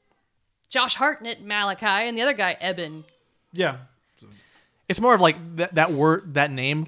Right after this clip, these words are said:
Speaker 3: looks good on the page, like
Speaker 2: Yeah.
Speaker 3: you're saying.
Speaker 1: Eh.
Speaker 2: It's a comic book thing.
Speaker 1: Eh.
Speaker 2: But, like, that's the, where I'm coming from at the end of this thing. And, like, we, we haven't been talking that long, but there's just not that much to say, kinda how Chewie said in the beginning.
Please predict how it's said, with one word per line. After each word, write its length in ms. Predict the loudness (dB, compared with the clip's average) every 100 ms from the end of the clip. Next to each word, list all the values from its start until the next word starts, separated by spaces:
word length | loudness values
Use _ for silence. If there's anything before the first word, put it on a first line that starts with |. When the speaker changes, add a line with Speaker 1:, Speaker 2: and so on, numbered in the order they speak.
| -10
Speaker 3:
looks 400 | -10 -8 -8 -8
good 280 | -4 -4 -4
on 200 | -8 -10
the 60 |
page, 460 | -14 -14 -12 -14 -12
like 160 | -12 -10
Speaker 2:
Yeah. 80 |
Speaker 3:
you're 100 | -8
saying. 380 | -8 -10 -10 -14 -18 _ -20
Speaker 1:
Eh. 240 | -20 -20
Speaker 2:
It's 80 | -14
a 60 | -12
comic 280 | -12 -14 -18
book 160 | -20
thing. 220 | -18 -18 -14
Speaker 1:
Eh. 260 | -10 -6 0
Speaker 2:
But, 100 | 0
like, 140 | 0
that's 220 | -2 -4
the, 280 | 0 0 -2 -8
where 200 | -6 -4
I'm 80 | -4
coming 240 | -4 -6 -6
from 160 | -6
at 60 | -6
the 100 | -6
end 100 | -8
of 60 | -8
this 160 | -10
thing. 220 | -14 -20 -20
And, 100 | -18
like, 160 | -20 -16
we, 100 | -12 -8 -6
we 120 | -4
haven't 200 | -4 -4
been 100 | -4
talking 320 | -4 -4 -4
that 160 | -6 -6
long, 320 | -6 -6 -6
but 140 | -10 -10
there's 160 | -8
just 180 | -8 -6
not 200 | -8 -8
that 160 | -10 -10
much 280 | -10 -12 -16
to 120 | -16
say, 380 | -8 -6 -4 -6
kinda 160 | -8 -8
how 120 | -8
Chewie 260 | -8 -12
said 140 | -12 -14
in 40 |
the 40 | -14
beginning. 400 | -12 -10 -10